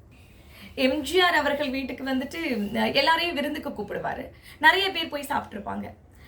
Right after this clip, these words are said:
அஹ், காமராஜர் ஐயாவை வந்துட்டு எவ்வளோ தூரம் கூப்பிட்டுட்டே இருக்காரு, போகவே மாட்டேங்கிறாரா. அப்போ கேக்குறாரா, "என்னய்யா நீங்க வரவே மாட்டேங்கிறீங்க? எவ்வளோ நாளா நான் கூப்பிடுறேன்,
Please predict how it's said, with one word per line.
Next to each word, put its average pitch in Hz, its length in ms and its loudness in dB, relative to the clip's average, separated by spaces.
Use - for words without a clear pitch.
அஹ், 269 200 4
காமராஜர் 339 800 4
ஐயாவை 294 280 0
வந்துட்டு 277 420 -6
எவ்வளோ 269 340 0
தூரம் 392 280 0
கூப்பிட்டுட்டே 339 440 -4
இருக்காரு, 262 320 0
போகவே 330 460 2
மாட்டேங்கிறாரா. 226 720 -2
அப்போ 214 200 -6
கேக்குறாரா, 240 580 4
"என்னய்யா 311 380 4
நீங்க 254 200 2
வரவே 233 380 6
மாட்டேங்கிறீங்க? 269 540 0
எவ்வளோ 233 420 2
நாளா 330 260 6
நான் 269 180 0
கூப்பிடுறேன், 240 440 -2